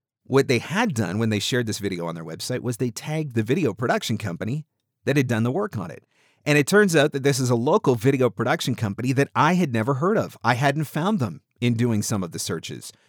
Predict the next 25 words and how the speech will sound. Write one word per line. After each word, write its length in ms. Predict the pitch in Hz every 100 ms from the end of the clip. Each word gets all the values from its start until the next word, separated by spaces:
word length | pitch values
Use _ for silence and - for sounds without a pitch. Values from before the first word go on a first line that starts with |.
| _
So 180 | - 127
what 160 | 117 147
did 80 | 175
I 140 | 170
do? 320 | 151 208 226 _ _ -
I 120 | 147
immediately 680 | 170 160 180 233 190 131 107
clicked 300 | - 131 -
the 80 | 110
link 400 | 104 92 - -
for 200 | _ 117
that 220 | 113 98 - _ -
local 260 | 120 120
video 280 | 110 117 104
production 420 | 95 101 95 -
company, 480 | 95 98 92 85 76 _ _ _ _ _ -
got 200 | 127 127
onto 200 | 120 117
their 160 | 107 98
Facebook 480 | 113 101 - 95
page, 380 | - 95 80 - _ _ -
and 200 | 135 127
made 200 | 131 135
a 60 | 117
note 500 | 110 127 110 -